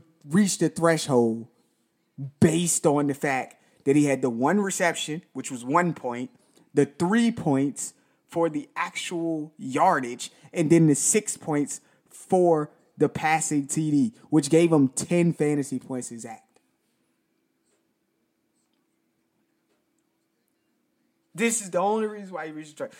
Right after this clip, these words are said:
and then this, and then today, he gets three targets for sixty-one yards and a touchdown. To reach the business is booming.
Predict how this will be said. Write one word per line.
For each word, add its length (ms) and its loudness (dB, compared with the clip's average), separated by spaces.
and 140 -2
then 200 2
this, 360 0
and 140 -6
then 220 -6
today, 760 -2
he 140 -4
gets 240 -2
three 440 -4
targets 540 -4
for 120 -14
sixty-one 840 -6
yards 520 -2
and 180 -2
a 40 -6
touchdown. 640 -8
To 140 2
reach 440 -4
the 100 0
business 800 0
is 220 0
booming. 640 4